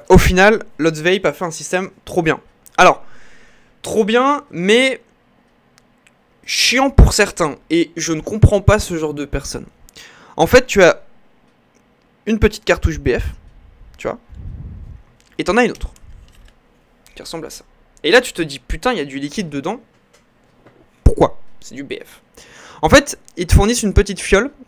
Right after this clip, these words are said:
euh, de neuf virgule cinq M L du coup, euh, pour transporter et remplir ton réservoir en cas de dèche. Euh, t'es dans la rue ou autre, il, ça te le remplit. Tu vois, et t'as même un petit bloc en plastique qui est devant pour éviter de, de se conquer, euh,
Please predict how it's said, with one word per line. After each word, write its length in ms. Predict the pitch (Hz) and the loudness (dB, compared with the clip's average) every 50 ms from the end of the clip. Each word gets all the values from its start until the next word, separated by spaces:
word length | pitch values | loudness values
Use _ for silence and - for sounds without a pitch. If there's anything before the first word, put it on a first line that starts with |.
| _ - - | _ -6 -2
euh, 260 | 147 151 147 143 143 | 0 0 0 0 -2
de 140 | 139 143 143 | -4 -4 -4
neuf 160 | 160 190 190 | -4 -4 -4
virgule 240 | 190 180 156 151 - | -4 -6 -6 -6 -10
cinq 240 | - 147 139 - | -12 -12 -12 -12
M 100 | 139 139 | -10 -8
L 100 | 165 208 | -6 -6
du 80 | 196 156 | -8 -8
coup, 140 | - - - _ _ _ _ _ _ _ _ _ _ _ _ _ _ _ _ - _ _ - - - - - - - _ _ _ - - | -12 -18 -20 _ _ _ _ _ _ _ _ _ _ _ _ _ _ _ _ -20 _ _ -20 -20 -20 -20 -20 -20 -20 _ _ _ -4 0
euh, 720 | 143 160 151 151 151 147 147 143 143 143 143 143 143 143 - - - - | 4 6 8 8 8 8 8 8 8 8 6 6 6 4 2 0 2 2
pour 100 | - - | 2 2
transporter 640 | - 226 220 - - 208 202 - - 247 254 - - | 2 0 -2 0 2 0 2 2 2 0 2 4 4
et 60 | 160 | 2
remplir 400 | 151 180 175 - 220 226 220 - | 4 2 2 2 0 0 0 -2
ton 100 | - 185 | -4 -2
réservoir 680 | 165 160 151 151 147 147 147 170 190 202 196 190 - - | -2 0 0 0 -2 -2 0 0 2 2 0 -2 -8 -10
en 160 | 135 143 143 | -8 -8 -4
cas 160 | - - 180 | -2 -2 -2
de 100 | 160 156 | 0 0
dèche. 380 | 151 147 143 139 - - - - - 113 | 0 0 0 0 0 -4 -8 -10 -12 -12
Euh, 160 | 113 117 104 - | -12 -12 -12 -10
t'es 140 | - 139 | -10 -10
dans 120 | 131 131 131 | -8 -8 -6
la 120 | 127 123 | -8 -8
rue 220 | 127 147 165 170 160 | -8 -6 -6 -6 -6
ou 240 | 147 135 135 156 | -6 -4 -2 0
autre, 180 | 196 226 - - - - - - - - _ _ - | 0 0 -2 -6 -20 -20 -20 -20 -20 -20 _ _ -14
il, 180 | - 147 139 - | -12 -10 -10 -8
ça 180 | - - - | -4 -2 -2
te 60 | 170 - | 0 0
le 80 | 185 | 0
remplit. 320 | 175 180 170 - - - - - _ _ _ _ _ _ _ _ _ - | -2 0 0 -2 -4 -4 -6 -20 _ _ _ _ _ _ _ _ _ -8
Tu 100 | - - | -2 2
vois, 120 | 160 175 | 2 2
et 40 | 165 | 2
t'as 140 | - 147 139 | 2 -2 -4
même 220 | 147 156 165 165 | -2 -2 -4 -4
un 180 | 147 135 127 135 - - - _ _ _ _ _ _ - | -4 -6 -8 -10 -14 -20 -20 _ _ _ _ _ _ 2
petit 220 | - 160 - - 165 | 2 2 2 0 -8
bloc 320 | 147 147 180 208 208 - | -4 0 2 2 2 2
en 80 | 180 156 | -2 -4
plastique 380 | 160 147 147 - - 196 180 | -4 -4 -4 -4 -6 -8 -10
qui 160 | - - - | -8 -6 -6
est 60 | 147 139 | -6 -4
devant 340 | 135 147 143 139 175 196 | -4 -4 -4 -2 -4 -4
pour 220 | 196 196 - 143 143 | -2 -2 -2 -2 -2
éviter 340 | 139 135 147 - - 180 175 | -4 -6 -8 -4 -2 -2 -2
de, 180 | 151 139 113 | -2 -4 -6
de 140 | 117 127 131 | -6 -8 -10
se 80 | - - | -10 -10
conquer, 500 | - 160 143 143 - - 165 165 156 139 | -10 -10 -10 -10 -10 -8 -6 -4 -4 -4
euh, 140 | 123 - | -6 -8